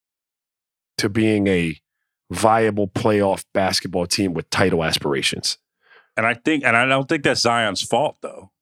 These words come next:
Speaker 1: I'm not saying it's Zion's fault. I'm simply saying that I, I know, I know Zion is such a unique talent, though, Logan. Like, you know,
Speaker 2: Yeah,
Speaker 1: I know
Speaker 2: that's what I'm
Speaker 1: Griff,
Speaker 2: saying, yeah.
Speaker 1: I,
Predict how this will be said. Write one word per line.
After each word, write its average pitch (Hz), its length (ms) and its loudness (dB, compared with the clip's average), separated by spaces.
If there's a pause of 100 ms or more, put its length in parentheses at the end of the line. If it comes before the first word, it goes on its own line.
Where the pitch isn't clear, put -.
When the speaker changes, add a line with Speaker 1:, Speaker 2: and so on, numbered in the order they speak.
Speaker 1:
I'm 147 160 2
not - 160 4
saying 254 260 2
it's 330 120 -2
Zion's 98 320 0
fault. - 320 -2
I'm 143 140 4
simply 156 340 2
saying 143 380 2
that 131 160 2
I, 151 200 2
I 147 100 2
know, 175 180 2
I 160 100 2
know 185 300 0 (1160)
Zion 190 380 4
is 175 100 2
such - 320 0
a 190 60 0
unique 143 480 0
talent, 151 380 0 (100)
though, 101 120 0
Logan. 98 440 0
Like, 110 260 0 (460)
you - 80 4
know, 113 120 4
Speaker 2:
Yeah, 82 60 2
Speaker 1:
I 175 120 2
know 202 100 6
Speaker 2:
that's 139 140 4
what 160 60 6
I'm 127 80 6
Speaker 1:
Griff, 101 80 -2
Speaker 2:
saying, 123 260 2
yeah. 98 260 2
Speaker 1:
I, - 60 -2